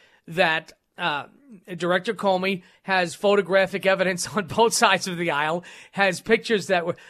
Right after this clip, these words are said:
are probably so horrifying to the American people, especially regarding Hillary. I mean, we saw Hillary on the stump, and,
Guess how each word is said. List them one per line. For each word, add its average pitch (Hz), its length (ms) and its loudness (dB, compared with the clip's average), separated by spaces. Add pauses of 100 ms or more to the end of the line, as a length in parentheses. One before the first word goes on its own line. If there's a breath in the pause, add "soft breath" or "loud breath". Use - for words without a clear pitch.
are 180 140 2
probably 214 260 4
so 196 260 2
horrifying 185 580 4
to 190 100 -10
the 165 100 -6
American 190 460 -2
people, 202 480 -8 (260 loud breath)
especially 208 560 -2
regarding 160 400 0
Hillary. 180 480 -2 (880)
I 185 100 -2
mean, 175 140 -2
we 175 80 0
saw 226 240 2
Hillary 208 320 2
on 185 140 4
the 165 80 -4
stump, 190 360 -2
and, 135 180 -8